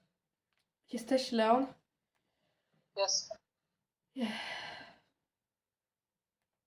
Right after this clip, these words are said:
Speaker 1: Dobra, jesteśmy już blisko. Uważaj tylko, żeby nie spaść. Wszystko jest okej, Leon?
Speaker 2: Wszystko jest.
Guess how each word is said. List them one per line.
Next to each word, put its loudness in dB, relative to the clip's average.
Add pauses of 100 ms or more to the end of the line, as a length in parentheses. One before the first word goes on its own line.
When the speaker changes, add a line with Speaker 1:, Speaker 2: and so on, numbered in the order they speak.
(240)
Speaker 1:
Dobra, -4 (500)
jesteśmy 0
już 4
blisko. 0 (880)
Uważaj 0
tylko, -2
żeby 2
nie 2
spaść. -8 (3500)
Wszystko -4
jest 2
okej, 2
Leon? 8 (1200)
Speaker 2:
Wszystko 6
jest. 8